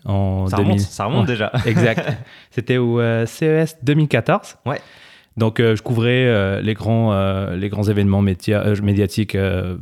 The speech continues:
Speaker 1: des, des lancements de produits, euh, les nouvelles annonces et, euh,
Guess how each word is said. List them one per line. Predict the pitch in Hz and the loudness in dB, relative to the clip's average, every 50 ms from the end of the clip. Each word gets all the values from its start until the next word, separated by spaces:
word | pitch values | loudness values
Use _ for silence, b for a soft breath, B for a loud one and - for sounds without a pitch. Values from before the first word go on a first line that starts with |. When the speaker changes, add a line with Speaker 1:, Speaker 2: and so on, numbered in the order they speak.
| 104 117 104 | -12 -8 -4
Speaker 1:
des, | 107 101 | -4 -2
des | 95 101 | 0 0
lancements | 95 98 95 - - 104 | 0 -2 -2 -2 -2 0
de | 101 101 | 0 -2
produits, | 92 - 110 98 90 - 104 98 101 104 104 104 104 101 | -2 -2 -4 -4 -2 -2 0 0 2 2 2 2 2 2
euh, | 95 92 92 92 | 2 0 0 0
les | 92 95 | 0 2
nouvelles | 107 101 95 98 92 95 | 2 2 2 2 2 2
annonces | 98 92 92 92 95 95 95 98 - - - | 2 2 2 2 2 2 0 -2 -4 -8 -8
et, | 90 87 87 82 | -8 -6 -6 -8
euh, | 85 | -10